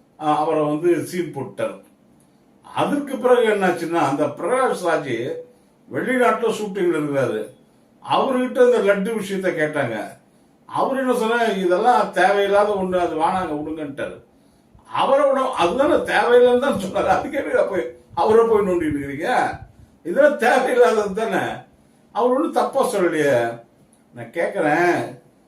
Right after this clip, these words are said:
பவன் கல்யாணம் ஆனாலும் சரி, சந்திரபாபு நாயுடு ஆனாலும் சரி, முன்னாடி இருந்தாரு ஒரு ரெட்டியாரு, ஜெகன்மோகன் ரெட்டியுடைய சொந்தக்காரர். அவங்க அப்பா ராஜசேகர் ரெட்டி இருந்தப்பயும் அவரு திருப்பதி தேவஸ்தானத்துக்கு தலைவரா இருந்தாரு.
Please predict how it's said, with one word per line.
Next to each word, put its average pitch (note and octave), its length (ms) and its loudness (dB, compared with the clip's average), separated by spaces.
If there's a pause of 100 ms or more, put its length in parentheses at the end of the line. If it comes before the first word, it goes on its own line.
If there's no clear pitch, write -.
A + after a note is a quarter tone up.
(260)
பவன் F3 320 0
கல்யாணம் D3 420 0
ஆனாலும் C3+ 320 -4
சரி, B2 220 -4
சந்திரபாபு D3 720 -4
நாயுடு A#2+ 300 -6
ஆனாலும் A2+ 260 -10
சரி, G#2+ 400 -8 (680)
முன்னாடி F3+ 480 2
இருந்தாரு D3 560 0
ஒரு A#2+ 180 -6
ரெட்டியாரு, C3 760 -2
ஜெகன்மோகன் C#3+ 600 -6
ரெட்டியுடைய B2 580 -10 (540)
சொந்தக்காரர். E3+ 520 0
அவங்க C#3+ 200 2
அப்பா A3 600 2
ராஜசேகர் F#3+ 540 0
ரெட்டி F3 220 -4
இருந்தப்பயும் F3 580 0 (360)
அவரு F3 440 8
திருப்பதி F#3+ 380 2
தேவஸ்தானத்துக்கு E3+ 880 6
தலைவரா F#3 380 4
இருந்தாரு. B2+ 480 2